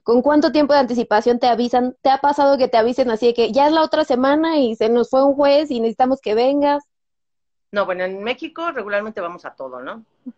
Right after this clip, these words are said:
Speaker 2: Eh, aquí no hay muchos jueces. En el, en el extranjero tenemos ciertos eventos que te invita la isu,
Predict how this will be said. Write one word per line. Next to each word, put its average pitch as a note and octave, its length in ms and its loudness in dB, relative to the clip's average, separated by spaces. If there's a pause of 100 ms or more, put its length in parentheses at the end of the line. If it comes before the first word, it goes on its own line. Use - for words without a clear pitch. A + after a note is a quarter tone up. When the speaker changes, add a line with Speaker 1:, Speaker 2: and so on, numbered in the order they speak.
Speaker 2:
Eh, - 280 -20
aquí D3 220 -14
no D#3+ 100 -10
hay D#3 60 -10
muchos D#3+ 400 -12
jueces. - 460 -12
En F3 140 -6
el, F3 240 -2
en F3 280 -2
el F3 120 -4
extranjero G#3+ 720 -4 (480)
tenemos G3+ 320 -8
ciertos A3 300 -12
eventos F#3+ 380 -12
que D#3+ 280 -8
te F3 120 -18
invita E3+ 340 -12
la G3 180 -6
isu, G#3 420 -16